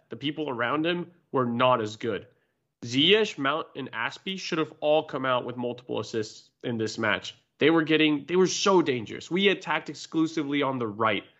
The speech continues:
because of what Ziyech was able to do every time he was getting the ball. And honestly,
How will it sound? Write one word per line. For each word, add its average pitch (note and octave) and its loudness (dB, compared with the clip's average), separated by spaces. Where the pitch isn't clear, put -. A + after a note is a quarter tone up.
because B2+ 0
of A2+ -4
what B2+ -2
Ziyech C3 2
was B2+ -4
able C3+ 0
to A#2+ -6
do B2 2
every B2 -2
time A#2 -6
he A2+ -2
was A2 -4
getting A2 -2
the G2+ -6
ball. F#2+ -6
And B2 2
honestly, D#3+ 0